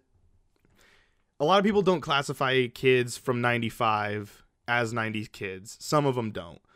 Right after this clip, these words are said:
Uh, some of 'em classify it as, like, that's the end of nineties, 'cause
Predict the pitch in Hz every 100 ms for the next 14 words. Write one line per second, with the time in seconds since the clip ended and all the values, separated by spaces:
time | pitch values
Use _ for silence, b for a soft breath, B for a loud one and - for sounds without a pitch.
0 | b b - 110 107 101 - - - 151
1 | 147 135 147 127 127 127 123 117 113 110
2 | 107 104 101 131 123 - 107 117 107 90
3 | - _ - 110 107 113 113 107 95 78
4 | - 131 117 107